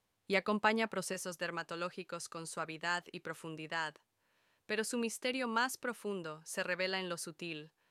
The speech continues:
Palorosa desconjura los yermo, ese territorio estéril donde nada puede germinar.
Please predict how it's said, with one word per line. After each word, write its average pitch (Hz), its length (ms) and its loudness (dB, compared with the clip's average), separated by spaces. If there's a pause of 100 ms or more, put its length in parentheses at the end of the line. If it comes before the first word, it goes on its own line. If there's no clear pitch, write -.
(440)
Palorosa 202 580 4
desconjura 185 680 -2
los 170 200 -4
yermo, 165 540 -2 (360)
ese 202 220 2
territorio 185 600 0
estéril 170 600 -2
donde 165 300 -2
nada 180 380 0
puede 170 280 -2
germinar. 160 680 -6